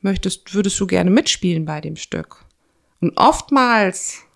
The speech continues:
kommt dann nämlich raus, wenn Sprechen kein Problem wäre, würden die Kinder sehr gerne Teil der Gruppe sein. Und das sind so, ähm,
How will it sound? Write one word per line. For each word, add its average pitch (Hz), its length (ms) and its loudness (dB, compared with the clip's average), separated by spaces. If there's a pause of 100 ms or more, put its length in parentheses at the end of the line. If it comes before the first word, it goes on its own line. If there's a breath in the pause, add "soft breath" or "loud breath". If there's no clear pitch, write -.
(160)
kommt 233 360 2
dann 190 140 2
nämlich 170 320 -4
raus, 170 320 2
wenn 170 100 -4
Sprechen 170 360 -4
kein 254 240 2
Problem 220 440 -2
wäre, 214 160 -2
würden 202 180 2
die 190 100 -2
Kinder 202 240 2
sehr 214 200 2
gerne 240 480 4
Teil 165 360 -4
der 151 180 -6
Gruppe 160 320 -8
sein. 160 400 -10 (840 loud breath)
Und 208 140 4
das 214 100 4
sind 254 140 4
so, 214 440 0
ähm, 202 420 0